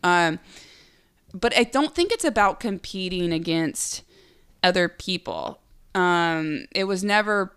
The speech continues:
pitting me against another classmate or player or competitor. It was about being the best version of myself. And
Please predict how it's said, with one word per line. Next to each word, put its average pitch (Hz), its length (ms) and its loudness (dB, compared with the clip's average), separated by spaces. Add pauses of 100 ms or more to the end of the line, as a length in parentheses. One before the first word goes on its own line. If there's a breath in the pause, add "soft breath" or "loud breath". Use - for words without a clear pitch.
pitting 175 440 0
me 160 240 2
against 151 420 -4
another 156 720 -4
classmate 151 840 -4
or 139 480 -4
player 151 760 2
or 147 120 -6
competitor. 151 800 -4
It 151 160 -2
was 170 180 0
about 160 560 0
being 156 280 0
the 151 60 -4
best 147 280 -6
version 151 300 -2
of 127 60 -4
myself. - 560 -2 (880 soft breath)
And 165 680 0